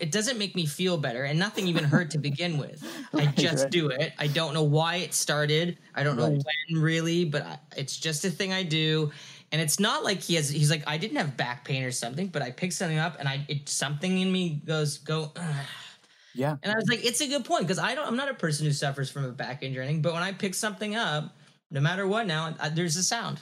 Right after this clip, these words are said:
Speaker 1: There's a sound effect that
Speaker 2: Which is
Speaker 1: accompanies
Speaker 2: funny
Speaker 1: that.
Speaker 2: because, like, I, I don't know, ev-, every now and then I'll get on kind of a, a fitness kick and I'll go to the gym and I'll start lifting, you know, weights again.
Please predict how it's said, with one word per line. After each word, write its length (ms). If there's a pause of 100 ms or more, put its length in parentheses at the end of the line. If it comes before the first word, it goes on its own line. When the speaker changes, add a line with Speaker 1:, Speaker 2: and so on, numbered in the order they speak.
(100)
Speaker 1:
There's 180
a 60
sound 260
effect 260
that 80
Speaker 2:
Which 180
is 100
Speaker 1:
accompanies 20
Speaker 2:
funny 160
Speaker 1:
that. 0
Speaker 2:
because, 220
like, 160
I, 280
I 20
don't 100
know, 120
ev-, 200
every 180
now 180
and 100
then 380
I'll 160
get 180
on 160
kind 200
of 100
a, 260
a 120
fitness 480
kick 320
and 80
I'll 80
go 140
to 60
the 100
gym 280
and 80
I'll 60
start 220
lifting, 440
you 120
know, 120
weights 320
again. 340